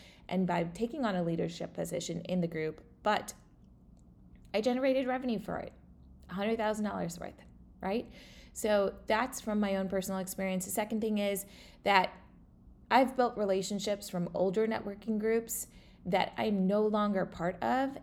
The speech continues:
and they have fueled my consulting revenue. There are people who will refer to me years later, and I've been able to build really important connections and relationships with them, and it's been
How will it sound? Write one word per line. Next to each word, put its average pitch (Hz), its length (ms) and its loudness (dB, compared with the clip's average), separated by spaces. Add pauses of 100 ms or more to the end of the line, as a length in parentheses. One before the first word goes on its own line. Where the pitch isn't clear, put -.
and 196 260 -2
they 208 160 -2
have 233 400 0 (220)
fueled 202 680 0 (100)
my 180 560 -2
consulting 180 460 -4
revenue. 170 480 -6
There 190 140 0
are 190 40 0
people 214 420 -2
who 208 200 -2
will 185 140 -2
refer 175 380 -2
to 180 120 -8
me 180 260 -2
years 214 400 2
later, 202 560 0 (520)
and 214 200 4
I've 214 300 0
been 220 140 0
able 202 320 -2
to 185 480 0 (160)
build 190 480 2 (100)
really 214 380 2
important 190 480 -4
connections 180 580 -6
and 180 140 -4
relationships 175 640 -4
with 180 140 -10
them, 170 260 -4
and 175 140 -4
it's 170 160 -6
been 175 340 -2